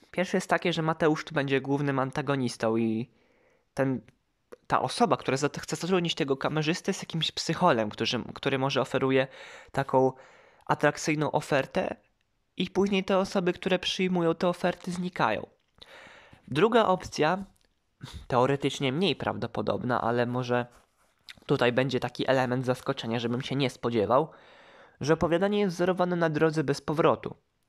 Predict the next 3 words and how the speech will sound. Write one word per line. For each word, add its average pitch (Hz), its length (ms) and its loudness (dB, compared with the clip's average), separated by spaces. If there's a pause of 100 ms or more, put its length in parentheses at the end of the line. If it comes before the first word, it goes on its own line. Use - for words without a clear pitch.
(580)
Dlaczego? 131 500 -2 (400)
Ponieważ 156 420 2
tutaj, - 340 0